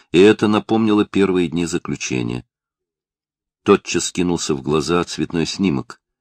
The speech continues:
Под синим небом площадь, так густо пестрящая публикой, что виден был лишь самый край темно-красного помоста. В столбце, относившемся к казни, половина строк была замазана,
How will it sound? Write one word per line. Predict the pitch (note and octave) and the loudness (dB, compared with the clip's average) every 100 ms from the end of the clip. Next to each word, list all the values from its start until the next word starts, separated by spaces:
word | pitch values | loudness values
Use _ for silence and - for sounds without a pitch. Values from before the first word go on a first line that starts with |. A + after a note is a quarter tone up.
| _ _ _ _ _ - | _ _ _ _ _ -2
Под | E2+ - | -2 0
синим | - F2+ E2 | -2 0 0
небом | E2 D#2+ D2 C2+ | 0 0 -2 -4
площадь, | - F2+ F#2 - - - - | 0 4 4 2 -6 -8 -2
так | F#2 D2 | -2 -2
густо | C2+ F#2 - - C#2 | -6 -6 -6 -8 -6
пестрящая | C#2+ - D2+ E2 - - C2 | -8 -8 -4 -4 -4 -6 -6
публикой, | - - E2 - A#1 A#1 - - - | -4 -4 -4 -4 -6 -8 -14 -20 -12
что | - - F2 D#2+ D2 | -6 2 4 4 0
виден | D2+ G2+ G#2 G2+ E2 | -2 -4 -2 -2 0
был | F#2 F2 | 0 0
лишь | E2 - | -4 -4
самый | - A#2 A#2+ G#2+ | -4 -2 -2 -4
край | - F2+ F#2 F#2 E2+ | -4 -2 0 0 -2
темно-красного | - E2 E2+ D2+ - C#2+ - C#2+ C#2 | -4 -2 -2 -4 -6 -6 -6 -8 -6
помоста. | C#2 B1+ A#1+ - - - _ _ _ _ _ _ _ _ | -6 -6 -6 -10 -16 -20 _ _ _ _ _ _ _ _
В | - | -10
столбце, | - - E2 - - - E2+ D#2 _ _ | -8 -2 -2 -4 -6 2 2 2 _ _
относившемся | - D2 D#2+ D#2 E2 - D2+ C#2 C#2+ | -8 -4 -4 -4 -4 -6 -6 -4 -4
к | B1 - | -6 -4
казни, | F#2 G#2+ A#2 B2+ - _ _ - | 0 0 -2 -6 -8 _ _ 0
половина | F2 F2 F2 E2 | 4 4 4 -2
строк | - F2 G#2 E2 | -4 -2 -2 0
была | D#2 E2 | -2 -2
замазана, | F2 D2 C#2+ C2 C#2 C#2 | -2 -2 -2 -2 -4 -6